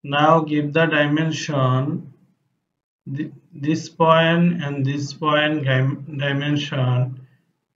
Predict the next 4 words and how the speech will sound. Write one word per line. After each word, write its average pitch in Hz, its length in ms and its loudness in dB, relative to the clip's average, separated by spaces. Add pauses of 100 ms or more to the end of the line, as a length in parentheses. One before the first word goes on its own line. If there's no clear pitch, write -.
(160)
fifty-one 160 1400 2
point, 135 840 2 (1400)
point 143 600 2
fifty. - 600 -6